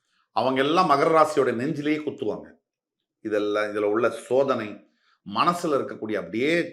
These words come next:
கசக்கி புளியிற அந்த கஷ்டங்கள், அதே மாதிரி உயிர் வாழவே இஷ்டம் இல்லைன்னு நினைக்கக்கூடிய எத்தனையோ உயிர்கள் வந்து மகர ராசியில இன்னும் வாழ்ந்துட்டு தான் இருக்கீங்க. கெட்டதை பத்தியே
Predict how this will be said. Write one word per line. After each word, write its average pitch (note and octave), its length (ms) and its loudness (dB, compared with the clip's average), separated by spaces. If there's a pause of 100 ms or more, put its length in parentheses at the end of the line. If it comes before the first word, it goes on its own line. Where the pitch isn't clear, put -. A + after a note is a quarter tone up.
(120)
கசக்கி F3 500 -2 (160)
புளியிற F3+ 400 0 (680)
அந்த G#2 140 -8 (140)
கஷ்டங்கள், A#2+ 580 0 (720)
அதே C3 220 2 (140)
மாதிரி B2+ 200 -2 (160)
உயிர் C#3 300 -2
வாழவே B2 360 6 (120)
இஷ்டம் D3+ 340 -6
இல்லைன்னு C3+ 320 -6
நினைக்கக்கூடிய B2 580 -6
எத்தனையோ B2 400 -6 (600)
உயிர்கள் A#2+ 460 -4
வந்து A#2 140 -8 (120)
மகர A#2+ 260 -6
ராசியில A2 360 -4 (280)
இன்னும் A#2+ 240 -4
வாழ்ந்துட்டு A2 340 -6
தான் G2+ 120 -8
இருக்கீங்க. E2+ 260 -20 (2000)
கெட்டதை A#3+ 420 8
பத்தியே G#3+ 320 4